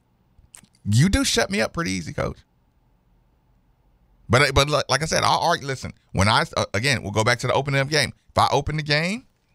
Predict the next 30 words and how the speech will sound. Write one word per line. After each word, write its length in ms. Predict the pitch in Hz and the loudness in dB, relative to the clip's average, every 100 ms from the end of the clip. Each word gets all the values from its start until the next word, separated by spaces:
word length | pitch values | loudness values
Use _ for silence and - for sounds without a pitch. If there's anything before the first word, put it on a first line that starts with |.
| _ _ _ - | _ _ _ 6
and 460 | 113 110 104 101 | 6 6 2 0
I 160 | - 110 | -2 -2
see 200 | - 117 | -2 -8
Sidney 340 | - 127 131 | -2 -2 -2
Curry 320 | 127 139 147 | -2 0 0
putting 220 | 160 147 101 | -2 -4 -4
the 60 | |
pick 260 | 104 127 123 | -4 -6 -4
and 100 | 131 | -2
roll 400 | 135 151 185 247 _ _ _ _ _ _ - | 0 0 -4 -10 _ _ _ _ _ _ 0
and 200 | 98 104 | 2 2
I 100 | 113 | 0
see 220 | - 123 | -2 -4
his 160 | 117 | -4
head 320 | - 117 120 131 | 0 0 0 -2
drop 480 | 139 151 170 - _ _ _ _ _ | -2 -2 -2 -6 _ _ _ _ _
and 140 | 95 | 2
I 100 | 104 | 2
see 380 | 104 - 123 120 | 0 0 0 0
the 200 | 107 101 | 0 0
other 240 | 87 113 127 | 0 0 -2
team 480 | - 139 156 175 202 _ _ _ _ _ _ _ _ _ | -2 -2 -2 -4 -8 _ _ _ _ _ _ _ _ _
finding 440 | - 123 131 135 135 | 2 4 2 0 0
ways 340 | 131 139 143 | 0 0 -2
to 80 | 135 | -2
just 220 | 127 127 | -2 -2
single 340 | - 135 135 135 | -2 -2 0 0
out 160 | 127 | -2
Sidney 300 | - 139 135 | -4 -8 -6
Curry 340 | 139 135 170 | -4 -4 -4